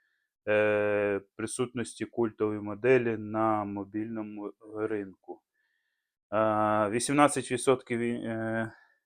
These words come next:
в-, користувачів смартфонів користуються Інстаграмом. Ну, зараз, я думаю, більше. Хоча я впевнений, що, напевно, TikTok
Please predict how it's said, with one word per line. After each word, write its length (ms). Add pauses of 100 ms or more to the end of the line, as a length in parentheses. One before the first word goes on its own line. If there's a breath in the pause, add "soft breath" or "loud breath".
(540 soft breath)
в-, 640 (220)
користувачів 920 (420)
смартфонів 880
користуються 1120
Інстаграмом. 1080 (880)
Ну, 140
зараз, 380
я 60
думаю, 340
більше. 320
Хоча 500
я 220
впевнений, 560
що, 160
напевно, 400
TikTok 440